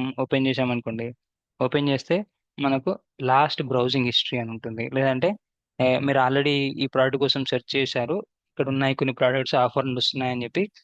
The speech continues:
వాళ్ళు చూపిస్తారు, మనకు list of products అని చూపిస్తారు. So, ఇలా వాళ్ళ బిజినెస్ పెంచుకోవడానికి ఈ డేటా సైన్స్ అనేది యూజ్ అవుతుంది. So, ఇంకా మనకి ఏంటంటే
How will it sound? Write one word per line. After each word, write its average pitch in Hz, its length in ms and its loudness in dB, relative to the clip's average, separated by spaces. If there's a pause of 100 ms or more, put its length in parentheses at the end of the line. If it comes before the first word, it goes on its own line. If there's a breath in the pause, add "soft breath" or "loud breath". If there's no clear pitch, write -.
(180)
వాళ్ళు 131 180 -2
చూపిస్తారు, 123 440 0
మనకు 120 200 -4
list - 180 0
of 123 100 0
products 123 340 0
అని 123 140 0
చూపిస్తారు. 120 460 -4 (600)
So, 135 60 4
ఇలా 139 260 4
వాళ్ళ 139 240 2
బిజినెస్ 135 480 2
పెంచుకోవడానికి 123 720 -2 (680)
ఈ 131 120 0 (260)
డేటా 135 300 0
సైన్స్ 127 300 -2
అనేది 120 300 -2 (120)
యూజ్ 135 200 0
అవుతుంది. 113 380 -6 (560)
So, - 120 -2 (440)
ఇంకా 147 280 2 (240)
మనకి 139 280 0
ఏంటంటే 139 320 0